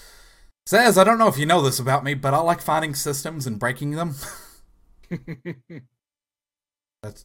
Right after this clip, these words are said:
Speaker 1: that's just what I, what I do.
Speaker 2: So how,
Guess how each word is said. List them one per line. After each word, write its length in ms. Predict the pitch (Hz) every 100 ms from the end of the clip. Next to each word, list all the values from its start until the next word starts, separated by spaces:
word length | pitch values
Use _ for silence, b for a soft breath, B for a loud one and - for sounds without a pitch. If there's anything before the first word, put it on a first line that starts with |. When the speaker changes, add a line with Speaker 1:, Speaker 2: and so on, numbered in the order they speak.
| -
Speaker 1:
that's 600 | 104 - _ - - -
just 200 | 101 -
what 100 | 110
I, 200 | 107 - -
what 180 | 113 107
I 60 |
do. 360 | 101 117 120 120 - 101 - - _ _ b b b b b b _ _ _ _ _ _ _ _ _ _ _ _ _ _ _ _ _ _ _ _ _ _ _ _ _ _ _ - _
Speaker 2:
So 100 | 131
how, 180 | 160